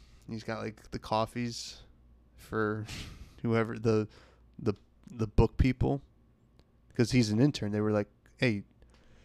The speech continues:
you can't come up with a good name. Go, go grab some coffees." He goes, "Yeah, yes, sir." Um, he's unpaid.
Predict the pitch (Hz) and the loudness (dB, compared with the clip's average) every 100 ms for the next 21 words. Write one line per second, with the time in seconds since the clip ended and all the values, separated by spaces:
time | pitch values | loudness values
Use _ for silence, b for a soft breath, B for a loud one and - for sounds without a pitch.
0 | b - 135 190 - 143 117 110 - 113 | b -4 4 4 6 4 4 2 0 4
1 | 107 104 101 101 104 110 107 107 120 131 | 4 2 -4 -4 -2 0 0 -2 -4 -6
2 | - - 113 110 110 _ - _ - 113 | -12 -10 -4 -4 -6 _ -20 _ -10 -8
3 | 113 120 113 107 - 104 - 110 110 - | -2 2 2 -2 -10 -8 -2 -2 -2 -8
4 | 131 - - - _ _ _ _ b b | -18 -18 -20 -20 _ _ _ _ b b
5 | b b 139 123 117 127 131 123 - 117 | b b 2 2 0 -2 0 0 -2 -8
6 | b b b b - 113 104 104 123 120 | b b b b -6 -2 -2 -2 -2 0
7 | 170 143 95 92 | 0 -2 -8 -10